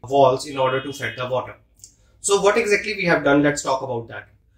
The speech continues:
We do have the P H sensor, basically the Aster P H sensor, which is P O six fifty, mostly used in the industry to sense the P H value, that show the value of the P H on their meter and gives us the output in the terms of the current.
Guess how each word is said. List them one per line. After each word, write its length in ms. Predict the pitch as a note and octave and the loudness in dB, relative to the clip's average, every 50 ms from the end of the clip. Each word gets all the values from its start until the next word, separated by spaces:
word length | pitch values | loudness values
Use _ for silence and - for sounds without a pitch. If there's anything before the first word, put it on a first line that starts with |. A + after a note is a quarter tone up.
| _ _ _ - | _ _ _ -8
We 200 | C3 E3 G3 A3 | -2 0 2 4
do 120 | A#3 A3+ | 6 6
have 200 | G#3+ G#3 G#3 G#3 | 6 6 4 2
the 60 | G#3 | -2
P 200 | - E3+ F3 F#3+ | -6 -8 -8 -8
H 80 | F3+ - | -6 -4
sensor, 420 | - E3+ C3 B2 - C#3+ D3+ - - - B2 | -4 -2 -2 -2 -4 -6 -8 -12 -16 -16 -14
basically 560 | B2+ B2 - C#3 C3 C#3 D3 D#3 D#3 - - | -8 -6 -6 -6 -4 -2 -2 -2 -2 -6 -8
the 280 | C#3 B2+ C3+ C3+ - - | -4 -2 -2 -2 -2 -2
Aster 500 | C3+ C3+ C3+ - - F3 F3+ F3+ F3+ - - | -2 -2 -2 -2 -2 0 0 0 0 -4 -10
P 220 | - B2+ C3 C3+ | -10 -4 0 0
H 460 | C#3 C#3 C#3 - - - - - - | 0 0 -2 -2 -2 -2 0 0 -2
sensor, 480 | - D3+ B2+ A#2+ - - C3 D3+ D3+ - | 0 0 0 0 0 -2 -2 -4 -8 -10
which 160 | C3 A#2+ C3 | -12 -10 -4
is 140 | D3 C#3+ - | -4 -4 -4
P 260 | - - D3+ D3 D3+ | -4 -4 -4 0 0
O 80 | E3 F3 | 0 2
six 280 | E3+ - D#3+ D3 - - | 0 0 0 -2 -2 -4
fifty, 340 | C#3 B2+ - - D#3+ F3+ | -4 -8 -10 -12 -12 -12
mostly 400 | F3+ D3+ C3 B2 - - - C#3+ | -10 -6 -6 -4 -4 -2 -4 -4
used 340 | C#3+ B2+ B2+ C3 C#3 C#3 C#3+ | -4 -4 -4 -4 -4 -4 -2
in 100 | D3+ C#3+ | 0 4
the 100 | D3 C#3+ | 4 6
industry 580 | C#3 C3 B2 B2+ A#2+ - - C3+ E3+ - - _ _ _ _ _ - | 4 4 2 -2 -4 -4 -4 -6 -8 -12 -14 _ _ _ _ _ -12
to 100 | D3+ D3 | -8 -4
sense 300 | - - D#3+ D3+ D3+ D3+ | 0 2 4 4 2 2
the 120 | E3 E3+ | 0 -2
P 200 | - - C#3+ C#3+ | -4 -2 -2 -2
H 140 | C#3 - - | -2 -2 -4
value, 280 | A#2+ A2 A2+ - - - - _ _ _ _ _ _ | -6 -8 -8 -10 -12 -14 -16 _ _ _ _ _ _
that 320 | - A#2+ D3+ D#3 - - - | -6 -2 0 0 0 0 -2
show 260 | - G3+ G3+ G#3 A3+ | -4 -2 -2 0 0
the 140 | A#3+ B3 A3+ | -2 0 0
value 300 | G3+ F3+ F3 F3 F#3+ F#3+ | 0 0 0 0 -4 -6
of 80 | F3+ | -8
the 80 | F#3+ F3+ | -8 -10
P 240 | - D3+ D3+ D#3+ E3+ | -12 -8 -4 -2 -2
H 200 | E3+ F3 - - | -2 -2 -4 -4
on 240 | D#3 D3 D3 D3 D3 | -2 0 2 2 4
their 180 | D3+ D#3 C#3+ | 4 4 4
meter 420 | C3+ B2 A#2 A#2+ - D#3+ - - - _ - | 2 0 -6 -8 -8 -8 -10 -10 -14 _ -2
and 300 | D#3 D#3+ - - - - - _ _ _ _ - | 0 2 2 2 0 -6 -12 _ _ _ _ -14
gives 240 | B2 D#3+ F#3 F3+ F3+ | -8 -6 -4 0 2
us 140 | G#3+ G#3 G#3 | 2 2 2
the 140 | A3+ A3+ - D3 | 0 -4 -2 2
output 480 | C#3+ D3 D3 C#3+ - - - F#3+ - - | 4 4 4 4 2 -4 -8 -10 -10 -10
in 120 | E3 D3+ | -8 -6
the 140 | D3+ E3+ E3 | -4 -4 0
terms 280 | - D3+ C#3+ D3 D3 D3 | 2 4 4 4 4 2
of 140 | C#3 - C#3+ | -2 -2 -4
the 80 | C#3+ | -8
current. 420 | - - - C3 B2+ - - - | -6 -4 -2 0 0 0 -2 -6